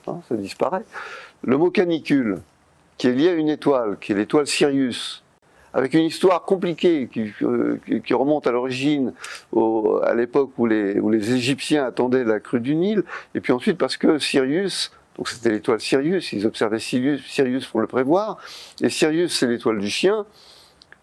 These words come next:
et tout ça, ça a donné canicule. C'est étonnant. Et le mot considérer,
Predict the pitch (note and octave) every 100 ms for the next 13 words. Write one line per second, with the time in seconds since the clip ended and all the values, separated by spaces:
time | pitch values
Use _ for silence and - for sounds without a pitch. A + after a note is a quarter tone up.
0 | - C3+ D#3 C#3 - - F#3 E3+ B2+ A#2+
1 | C#3+ C#3+ A#2+ G#2 - G#2 B2+ _ - -
2 | G#3 A#3 - - - - - E3+ F#3 F3+
3 | E3+ C#3+ - C#3 - D3+ B2+ A#2+ G#2+